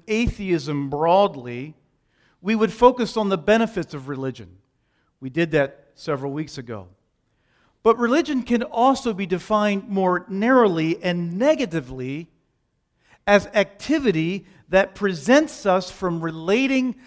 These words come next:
honestly to God. That's the way I'll be using that word religion this morning. Now, being religious can be very dangerous. For one reason,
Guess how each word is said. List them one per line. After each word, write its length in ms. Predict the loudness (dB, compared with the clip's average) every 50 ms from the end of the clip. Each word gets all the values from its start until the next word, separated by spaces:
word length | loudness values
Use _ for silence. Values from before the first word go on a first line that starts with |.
| _ _ _ _ _ 4
honestly 640 | 6 6 6 6 4 4 0 -2 -4 -4 -6 -6
to 160 | -4 -10 -8
God. 380 | -2 -2 0 0 -2 -6 -10 -16 _ _ _ _ _ _ _ _ _ _ _ _ _ _ _ _ _ _ _ _ _ _ _ _ _ _
That's 200 | -2 0 0 0
the 100 | 0 -2
way 140 | 0 2 2
I'll 120 | 2 2
be 80 | 0 -2
using 340 | -6 -6 -6 -6 -4 -6 -6
that 200 | -6 -8 -10 -12
word 320 | -14 -12 -12 -12 -14 -18 _ _ _ -16
religion 400 | -12 -8 -6 -8 -6 -8 -10 -12
this 240 | -12 -14 -16 -12 -10
morning. 380 | -8 -8 -8 -8 -10 -14 -18 _ _ _ _ _ _ _ _ _ _ _ _ _ _ _ _ _ _ _ _ _ _ _ _ _ _ _ _ _ _ _ _ _ _ -20 _ _ _ _ _ _ _ _ _ _ _ _ _ _ _ _ _ _ _ _ _ _ _ _ _ _ _ _ _ _ _ _ _ -4
Now, 100 | -4 -4
being 560 | -4 -2 -2 0 0 2 2 4 4 4 4
religious 920 | 4 2 0 -2 -2 0 0 0 0 -2 -8 -8 -8 -10 -12 -14 -16 -20 _ _ _ _ _
can 200 | -6 -6 -4 -4
be 100 | -4 -8
very 720 | -8 -10 -8 -4 0 0 2 0 0 -2 -6 -8 -10 -14 _ _ _ _ _ _ -14
dangerous. 640 | -12 -12 -12 -12 -16 -20 -20 -20 _ -20 -20 -20 _ _ _ _ _ _ _ _ _ _ _ _ _ _ _ _ _ _ _ _ _ _ _ _ _ _ _ _ _ _
For 100 | _ -14
one 240 | -6 -4 -4 -2 0
reason, 460 | 0 0 0 0 -2 -4 -4 -4 -8